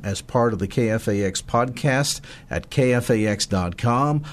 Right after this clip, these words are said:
I would encourage you to listen to this content again, certainly listen to it together with your spouse, and be able to, down through the coming days and weeks, build principle upon principle, precept upon precept.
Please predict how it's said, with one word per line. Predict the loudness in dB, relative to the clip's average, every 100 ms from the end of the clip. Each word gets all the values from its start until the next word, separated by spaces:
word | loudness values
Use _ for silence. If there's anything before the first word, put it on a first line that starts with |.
| -4
I | -2 0
would | 0
encourage | -2 0 0 0 0
you | -2 -2
to | -2 -2
listen | 0 -2 0 0
to | 0
this | 0 -2
content | 0 0 2 2 0 0
again, | 0 0 0 -2 -4 -16 -6
certainly | 0 0 2 0
listen | 2 0 0
to | 0 0
it | -2
together | 0 0 2 0
with | -2 -2
your | -4 -4
spouse, | 0 0 2 0 0 -4 -8 -18 -4
and | 0 2 2 2 0
be | 2
able | 2 2
to, | 2 0 -2 -12 -8 -6 -2
down | 2 2 2 2
through | 2 2
the | 2
coming | 2 2 2
days | 2 2 2 2
and | 2
weeks, | 2 2 0 -6 -8 -14 0
build | 2 2 0
principle | 0 2 2 0 0
upon | 0 0 0 2
principle, | 0 2 0 0 -2
precept | 0 0 2 2 2 0
upon | 0 2 2
precept. | 2 0 0 -2 -6 -10